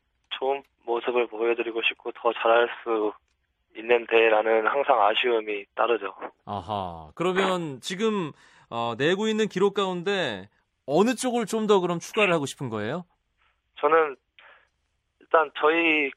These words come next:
Speaker 1: 가드진이나 뭐 외국인 웰커슨 선수나 다 공격력들이 워낙 좋은 선수들이 많아서 조금 더 팀에 좀 굳은 일을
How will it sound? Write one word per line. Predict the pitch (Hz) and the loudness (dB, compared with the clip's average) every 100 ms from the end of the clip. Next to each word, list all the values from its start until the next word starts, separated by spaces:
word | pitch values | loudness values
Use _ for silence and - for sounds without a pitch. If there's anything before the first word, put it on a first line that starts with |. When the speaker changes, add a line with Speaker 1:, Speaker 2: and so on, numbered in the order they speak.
| _ | _
Speaker 1:
가드진이나 | 185 185 202 196 185 170 160 151 147 131 | 2 4 4 4 4 2 -2 2 2 2
뭐 | 117 117 113 110 117 - _ _ _ | 2 2 2 0 -4 -8 _ _ _
외국인 | 123 131 135 135 127 113 | -2 0 2 2 2 2
웰커슨 | 113 - 143 - 131 | 0 2 -2 -4 -2
선수나 | 131 120 120 117 113 - | -2 -2 0 0 0 -2
다 | - 117 - | 0 0 0
공격력들이 | 131 143 151 139 - 127 | 0 2 2 -2 -4 0
워낙 | 117 127 - | 2 2 0
좋은 | 123 131 | 0 2
선수들이 | 156 151 156 127 | 2 0 -2 2
많아서 | 107 113 113 117 120 101 - _ - - - - - | 4 4 4 4 4 0 -6 _ -20 -20 -20 -20 -10
조금 | - 160 156 151 147 | -2 2 2 0 -6
더 | - 143 123 - _ _ _ _ - | -2 2 2 2 _ _ _ _ -12
팀에 | 170 151 - | -4 -4 -4
좀 | 131 123 - - | -8 -10 -12 -8
굳은 | 127 143 | -2 0
일을 | 139 131 127 | 2 4 4